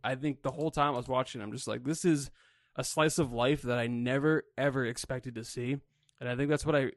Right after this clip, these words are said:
you really have to kind of, like, watch under those standards, because it's just so fascinating. Uh, it, it's just so cool seeing that this movie filmed a hundred years ago and watching this guy trying to survive in the Arctic with their family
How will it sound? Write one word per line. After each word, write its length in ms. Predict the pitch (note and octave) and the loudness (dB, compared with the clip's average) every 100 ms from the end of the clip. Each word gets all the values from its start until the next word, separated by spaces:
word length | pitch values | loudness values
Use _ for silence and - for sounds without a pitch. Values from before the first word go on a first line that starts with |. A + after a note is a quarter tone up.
| _ | _
you 200 | C3+ B2+ | -8 -4
really 260 | B2+ C#3 | 0 2
have 180 | C#3 C3+ | 2 0
to 200 | - B2 | -2 -4
kind 220 | A2+ B2+ B2 | -4 -6 -4
of, 120 | A#2 | -4
like, 300 | A2 A2 - _ _ _ _ _ _ _ _ - | -6 -8 -16 _ _ _ _ _ _ _ _ -6
watch 340 | B2+ C3+ - | 0 0 0
under 200 | A2+ C3 | -2 -2
those 240 | A#2+ B2 | -2 -4
standards, 640 | - A2 A#2 C3 C#3 C3+ - | -4 -8 -4 -2 -2 -6 -8
because 500 | C3+ B2+ C3+ B2 A2+ - | -8 -4 -4 -4 -8 -10
it's 180 | B2 | -8
just 200 | - E3+ | -6 -2
so 120 | - C#3 | 0 0
fascinating. 840 | - C3 C3 B2 G2+ F#2+ F#2+ G#2 - | 2 -2 -2 -8 -8 -8 -8 -12 -6
Uh, 300 | G#2+ G2 G2 - | -4 -4 -6 -8
it, 220 | - - - | -10 -12 -8
it's 140 | C3+ | -8
just 220 | D3 C#3+ - | -6 -6 2
so 180 | E3+ C#3 | 2 2
cool 400 | - C#3+ C3+ A#2 | -4 -2 -2 -2
seeing 460 | - C#3+ C3+ A2+ | -4 -2 -2 -4
that 180 | G#2+ - | -8 -6
this 240 | B2+ - | -8 -6
movie 420 | C3+ C3+ B2+ A#2 - - _ _ | -2 0 0 -4 -10 -20 _ _
filmed 180 | D#3+ C3 | 2 2
a 60 | |
hundred 260 | C3 C#3 C3 | 0 0 2
years 220 | C3+ B2+ | 0 0
ago 260 | B2 A2+ A2 | -2 -4 -4
and 120 | A2 | -2
watching 300 | A#2+ C3 C#3 | 0 0 0
this 140 | B2 - | -6 -2
guy 180 | A#2+ | -2
trying 260 | A2+ B2 A#2+ | 0 -2 -4
to 60 | A2+ | -6
survive 360 | A#2+ A2+ A2+ | -6 -2 -2
in 60 | A#2 | -2
the 140 | A#2 | -2
Arctic 320 | A2+ A2+ A2+ - | -2 -2 -10 -10
with 100 | A2 | -12
their 80 | A2 | -8
family 520 | A#2+ B2 A#2+ A#2+ | -6 -4 -4 -4